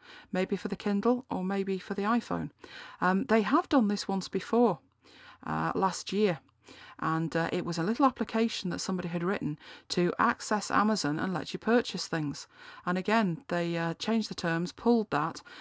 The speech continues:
and a week later Amazon put their own version of this application out.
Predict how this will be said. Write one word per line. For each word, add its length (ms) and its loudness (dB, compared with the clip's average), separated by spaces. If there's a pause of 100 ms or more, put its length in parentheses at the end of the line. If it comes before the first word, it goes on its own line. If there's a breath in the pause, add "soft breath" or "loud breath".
(140 loud breath)
and 100 2
a 40 2
week 220 6
later 440 0
Amazon 460 -2 (260)
put 300 -6
their 220 4
own 400 6
version 520 -2
of 200 -8
this 420 -6
application 560 -6
out. 280 -6